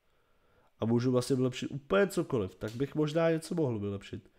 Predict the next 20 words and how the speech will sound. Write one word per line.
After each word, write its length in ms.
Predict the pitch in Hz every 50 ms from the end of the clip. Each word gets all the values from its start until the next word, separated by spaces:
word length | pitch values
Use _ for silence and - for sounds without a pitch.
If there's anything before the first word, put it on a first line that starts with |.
| _ - - - - - _ _ _ _ _ _ _ _ _ _ _ _ -
A 80 | - 123
je 60 | 123
to 140 | 123 - 139
vlastně 280 | 131 131 127 - 139 139
úplně 260 | 131 127 143 139 131
jedno, 320 | 120 104 95 92 82 -
takže 340 | - - 113 113 113 127 123
třeba 240 | - - 107 95 92
tohle, 300 | - 87 87 85 87 90
no. 240 | 92 95 101 - - _ _ _ _ _ _ _ _ _ -
Tak, 260 | - - - - -
paráda. 480 | - 101 98 95 92 92 90 92 - - - - - -
Takže 260 | - 113 104 117 117
pár 260 | - - 120 120 117
statů 380 | 113 - 123 113 - 123 117 117
zase 280 | 117 117 - - 120
jako 220 | 107 113 - - 110
k 120 | 104 110
dobru. 560 | 104 113 120 127 131 139 139 135 135 139 139 - - - - - - - - - - -
Zároveň, 760 | 123 123 127 135 135 139 143 143 139 139 117 101 107 113 113